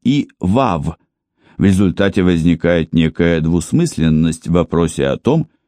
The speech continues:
как следует прочесть второе имя мастера Хирама, хотя ясно, что речь идёт о том же человеке, который до того был назван Хурам Ави. А Йосифон,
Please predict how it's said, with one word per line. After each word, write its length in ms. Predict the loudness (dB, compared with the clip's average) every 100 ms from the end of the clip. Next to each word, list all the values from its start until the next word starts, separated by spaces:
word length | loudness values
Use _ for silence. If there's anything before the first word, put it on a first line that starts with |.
| _ _ -4
как 300 | -2 -2 -6
следует 580 | 0 0 2 0 0
прочесть 560 | -2 -2 0 0 -2 -4
второе 460 | -6 -2 0 2 0
имя 400 | -2 -2 0 0
мастера 560 | -2 -2 -4 -2 -2
Хирама, 640 | -4 -4 -4 -2 -2 -2 -4 _ _ _
хотя 300 | -6 -2 0
ясно, 400 | 0 0 -2 -6
что 160 | -6 -6
речь 260 | -4 -4
идёт 300 | -4 -2 -2
о 80 | -2
том 240 | -4 -2 -2
же 140 | -2
человеке, 560 | -2 -2 0 -2 -2 -2
который 420 | -2 -2 -2 0
до 140 | -2
того 260 | -2 -2 0
был 160 | 0
назван 540 | 0 -2 -2 0 0 -2 _ -14
Хурам 640 | 0 2 2 0 -2 -6 _
Ави. 420 | -8 -6 -6 -8 _ _ _ _ _ _
А 180 | -4 0
Йосифон, 920 | 2 2 0 0 -2 0 0 0 0